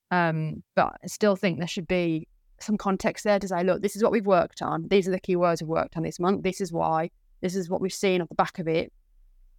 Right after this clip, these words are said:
This is what's worked. This is not what, this is what's not worked," 'cause not every, not everything works all the time. Not every single page is gonna be the same. Like, "Oh yeah, easy, done," 'cause that's just not how things work in S E O with, with Google and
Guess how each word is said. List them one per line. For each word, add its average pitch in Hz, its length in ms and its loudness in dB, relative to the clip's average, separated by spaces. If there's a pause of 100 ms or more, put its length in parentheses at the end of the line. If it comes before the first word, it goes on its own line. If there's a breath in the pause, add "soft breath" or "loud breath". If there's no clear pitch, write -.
This 208 140 0
is 208 100 0
what's 208 240 2
worked. 185 320 4
This 185 140 -2
is 180 120 -2
not 170 180 2
what, 165 120 -4
this 190 180 -6
is 175 80 -8
what's 175 220 -2
not 226 260 4
worked," 170 500 0
'cause 170 300 -4 (1160)
not 208 200 4
every, 208 220 4
not 202 220 2
everything 190 340 0
works 180 360 2
all 185 120 0
the 180 80 0
time. 170 300 -2
Not 185 120 -2
every 180 180 -2
single 180 200 0
page 175 340 0
is - 80 -14
gonna 175 160 -2
be 170 80 0
the 180 80 0
same. 165 480 -2 (380)
Like, 170 160 4
"Oh 180 140 6
yeah, 170 280 2
easy, 175 300 0
done," 165 460 0 (360)
'cause 170 220 -6 (560)
that's - 160 -12
just 170 160 -6
not 185 100 2
how 175 120 0
things 170 260 -4
work 175 300 2
in 185 80 2
S 175 160 -6
E 170 80 0
O 170 100 0
with, 160 160 -6
with 165 160 -6
Google 170 420 2
and 160 220 -4